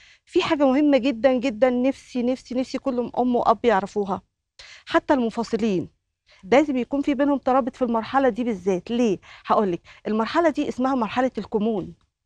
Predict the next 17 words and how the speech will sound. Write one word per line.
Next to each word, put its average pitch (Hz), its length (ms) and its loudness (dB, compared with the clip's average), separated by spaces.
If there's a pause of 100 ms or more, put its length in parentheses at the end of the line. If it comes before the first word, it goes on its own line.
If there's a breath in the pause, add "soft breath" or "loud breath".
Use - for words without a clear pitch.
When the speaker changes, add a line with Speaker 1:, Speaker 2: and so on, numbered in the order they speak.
(480)
Speaker 2:
ال- 233 320 -6 (280)
Speaker 1:
الكمون. 233 800 0 (360)
Speaker 2:
الكمون. 208 480 -4
Speaker 1:
الجزء 226 460 2
الكامن 269 540 4
جوه 247 260 6
النفس. 202 500 -2 (380 soft breath)
احنا 220 160 0
عندنا 202 340 2
عقل 208 220 2
واعي 240 280 2
وعقل 247 320 0
لا 285 120 0
واعي. 285 400 -2
Speaker 2:
بالظبط. 170 340 -10
Speaker 1:
كل 359 280 4
حاجة 254 420 0